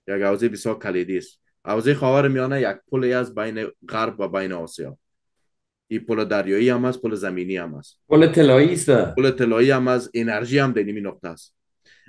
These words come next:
Speaker 1: در این اینجا هر کسی که دست بالا داشت جهان کنترل می‌کنه، به اون رقمی که امریکا جهان کنترل کرد، به خاطر چی کنترل در می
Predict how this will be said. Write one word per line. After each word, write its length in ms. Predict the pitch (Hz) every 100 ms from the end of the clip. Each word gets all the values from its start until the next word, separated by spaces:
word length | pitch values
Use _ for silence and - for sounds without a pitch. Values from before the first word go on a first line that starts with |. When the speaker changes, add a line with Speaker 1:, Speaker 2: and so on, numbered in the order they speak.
| _ 117
Speaker 1:
در 80 | 127
این 140 | 127
اینجا 340 | 143 180 151
هر 240 | 117 147 143
کسی 260 | 151 143
که 80 | 117
دست 300 | 117 139 139
بالا 280 | 117 110 135
داشت 200 | 135 127
جهان 240 | 113 123
کنترل 420 | 117 110 104 123 127
می‌کنه، 260 | 123 131
به 100 | 127
اون 240 | 107 107 123
رقمی 320 | 113 117 117
که 100 | 113
امریکا 320 | 95 95 107
جهان 280 | 101 101 98
کنترل 400 | - 90 107 107
کرد، 160 | 113 98
به 60 |
خاطر 260 | 92 90 107
چی 180 | - -
کنترل 480 | 98 90 104 101
در 80 | 95
می 200 | 92 92